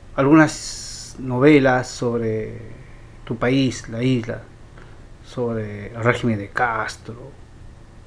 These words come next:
¿no? Y me interesa mucho, de verdad, me ha interesado mucho tanto su desarrollo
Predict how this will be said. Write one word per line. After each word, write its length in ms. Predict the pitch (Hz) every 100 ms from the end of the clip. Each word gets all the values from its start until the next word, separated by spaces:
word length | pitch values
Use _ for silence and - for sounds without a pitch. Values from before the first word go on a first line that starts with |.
| - -
¿no? 220 | 120 143 - - - - - - - -
Y 280 | 123 113 120
me 100 | 117
interesa 380 | 113 123 113 120
mucho, 340 | 131 113 -
de 80 | 110
verdad, 220 | 110 110 -
me 40 |
ha 40 | -
interesado 380 | 127 110 131
mucho 540 | 117 123 117 - 120 113
tanto 580 | - 120 - 117 117 120 - - - - - -
su 120 | 139
desarrollo 720 | 123 120 120 131 117 117 113